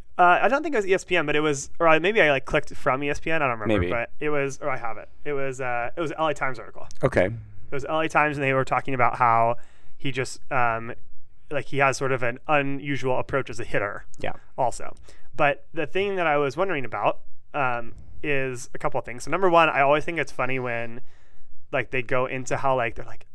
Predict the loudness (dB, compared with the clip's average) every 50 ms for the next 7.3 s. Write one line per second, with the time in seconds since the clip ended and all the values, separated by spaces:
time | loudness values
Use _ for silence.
0 | -6 -4 -2 -2 0 0 -2 -2 -2 -4 -6 -4 -2 -2 0 0 0 0 -2 -4
1 | -6 -6 -4 -2 -2 0 0 0 0 0 -2 -4 -4 -4 -4 -2 0 0 0 0
2 | 0 -2 -2 -2 -2 -2 -2 0 0 2 4 4 4 4 2 -2 0 2 2 2
3 | 2 0 -2 -2 -2 -4 -4 -2 0 0 2 2 2 2 2 2 2 2 0 0
4 | 0 0 -2 -4 -4 -2 2 2 2 2 2 -2 -6 -2 2 2 2 4 4 2
5 | 4 4 4 2 2 -2 -6 -4 -4 -2 0 0 2 2 0 0 -2 -6 -2 0
6 | 2 2 2 4 4 4 4 4 2 -2 -2 0 2 2 2 4 2 2 -2 -4
7 | -4 -4 -4 -2 0 -2